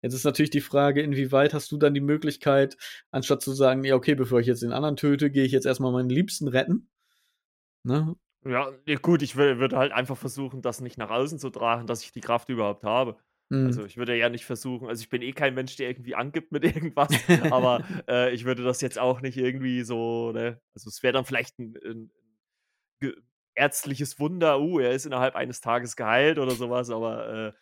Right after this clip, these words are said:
Speaker 2: ich würde das jetzt zumindest nicht in die Welt rausposaunen. Klar, aber auch da,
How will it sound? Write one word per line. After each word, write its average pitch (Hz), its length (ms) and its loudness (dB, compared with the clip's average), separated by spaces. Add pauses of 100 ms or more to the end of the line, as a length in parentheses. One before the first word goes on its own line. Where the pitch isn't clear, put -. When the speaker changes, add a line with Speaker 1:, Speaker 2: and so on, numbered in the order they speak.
(340)
Speaker 2:
ich 104 100 -20
würde 113 140 -2
das 113 140 -2
jetzt 117 180 -6
zumindest 117 320 -12
nicht 107 120 -10
in 107 80 -8
die 101 100 -6
Welt 107 240 -4
rausposaunen. 107 540 -8
Klar, 131 240 4
aber 117 240 -2 (280)
auch 139 200 0
da, 160 460 2